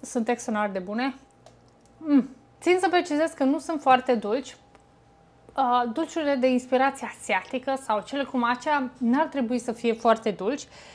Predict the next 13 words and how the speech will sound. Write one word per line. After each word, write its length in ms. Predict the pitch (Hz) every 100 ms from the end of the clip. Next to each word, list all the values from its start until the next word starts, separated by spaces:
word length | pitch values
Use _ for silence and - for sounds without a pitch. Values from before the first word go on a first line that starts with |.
| - - -
Dacă 240 | 254 262
îți 160 | 254 -
plac 200 | 302 302
dulciurile 920 | 254 233 285 - 294 285 277 277 262 - - -
dulci, 560 | 226 247 294 - - - -
uh, 480 | 285 277 226 214 214 220 -
atunci 380 | 254 254 339 330
aș 80 | 294
zice 280 | 294 311 330
să 180 | -
presar 420 | 302 247 240 285 269
niște 720 | 262 262 - 247 233 214 208 - - - - -
zahăr 380 | 214 240 311